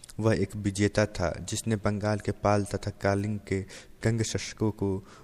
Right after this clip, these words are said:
पराजित किया, परंतु चंदेल नरेश यशोवर्मन से वह पराजित हो गया। इसके अतिरिक्त राष्ट्रकूट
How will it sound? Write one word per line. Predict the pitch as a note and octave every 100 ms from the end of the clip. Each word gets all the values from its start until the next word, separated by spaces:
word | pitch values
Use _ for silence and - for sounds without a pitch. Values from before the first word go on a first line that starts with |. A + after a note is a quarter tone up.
| - -
पराजित | G2+ F#2+ F#2 A2
किया, | - - - - - - -
परंतु | A#2 A#2 A#2+
चंदेल | - A#2 A2+ A#2 A#2+
नरेश | A2+ A2 G#2 G#2+
यशोवर्मन | - A2+ G#2+ G#2 G#2+
से | G#2 G2+
वह |
पराजित | G2 - F#2+ F#2 G#2+ -
हो | G2
गया। | F2+ E2 D#2 - - - -
इसके | A2 -
अतिरिक्त | G#2+ - G#2 - G2+ F#2
राष्ट्रकूट | G#2 G#2+ - -